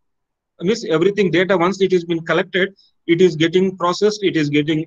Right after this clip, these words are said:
made some analysis at the cloud layer, at the cloud computing. That is what happening in this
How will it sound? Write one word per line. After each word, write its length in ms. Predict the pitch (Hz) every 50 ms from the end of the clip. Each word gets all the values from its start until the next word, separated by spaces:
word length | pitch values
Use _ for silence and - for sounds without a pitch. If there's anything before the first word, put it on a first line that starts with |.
| - _ _ _ _ _ _ _ _ _ _ _ _ _ _ -
made 220 | 156 165 185 180
some 200 | 180 180 175 165
analysis 460 | 156 160 165 170 170 170 196 196 - 151
at 120 | 156 143
the 140 | 151 208 233 220 - _
cloud 260 | - 156 160 185 196 190
layer, 260 | 170 143 131 120 107 - _ _ _ -
at 100 | 156 147 156
the 80 | 196
cloud 340 | - - 151 147 151 156 151 147
computing. 440 | 143 139 139 139 135 - 147 131 - _ _ _ _ _ _ _ _ _ _ _ _ _ _ _ _ _ _ _ _ _ _ _ _ _
That 160 | 160 170 170
is 100 | 190 175
what 180 | 185 202 214 202
happening 540 | 151 165 175 175 185 185 185 185 180 170 170
in 140 | 170 156 156
this 260 | 165 190 185 - -